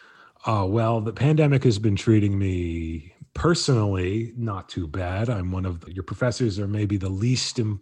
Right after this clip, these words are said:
essential workers out there, right? You, when the university closed down a year ago, pr-, students and professors were sent home, which is remarkable when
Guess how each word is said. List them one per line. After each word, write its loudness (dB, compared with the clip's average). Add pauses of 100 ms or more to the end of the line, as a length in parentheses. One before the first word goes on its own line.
(140)
essential 0
workers 0
out 0
there, 2 (480)
right? 0
You, -2 (460)
when -4
the -4
university 0
closed 2
down 0
a 0
year 2
ago, 2
pr-, -14
students 4
and 0
professors 0
were -2
sent 2
home, 0 (340)
which -4
is 0
remarkable -2
when -8